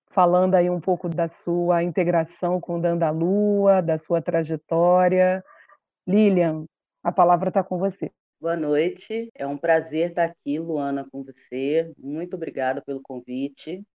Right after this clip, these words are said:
Speaker 2: É um prazer conhecer a mãe Isabel de Oiá. Eu não, eu fiquei muito emocionada em ouvir, é, tanta coisa que acontece na Baixada e a gente acaba não descobrindo, não sabendo, porque é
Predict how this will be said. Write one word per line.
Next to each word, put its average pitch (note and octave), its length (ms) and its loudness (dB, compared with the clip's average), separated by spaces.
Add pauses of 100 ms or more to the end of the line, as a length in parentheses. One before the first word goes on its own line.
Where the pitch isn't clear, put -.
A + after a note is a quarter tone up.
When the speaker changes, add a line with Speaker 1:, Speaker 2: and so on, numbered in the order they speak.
Speaker 2:
É E3 120 2
um F#3 120 4
prazer G3+ 680 2
conhecer E3 480 -2
a D#3 60 0
mãe D3+ 200 -4
Isabel C#3 420 -4
de C#3+ 120 -8
Oiá. C3 500 -4
Eu D3 120 -4
não, C#3+ 440 -6
eu C#3+ 80 -12
fiquei C#3+ 680 -6 (480)
muito D#3 320 -6
emocionada A3 800 -2
em A#3+ 80 -2
ouvir, F#3 520 -4
é, D3 540 0
tanta C#4 320 -2 (100)
coisa C4 380 2
que B3+ 80 -4
acontece G3+ 880 -4 (580)
na E3 200 -2
Baixada F3 800 2
e A3 320 -2
a G3 80 2
gente F#3 300 -6
acaba F#3+ 840 6
não F#3+ 300 -2
descobrindo, G#3 720 -4
não G3+ 140 -2
sabendo, F#3+ 500 0
porque E3 300 -8
é E3 160 0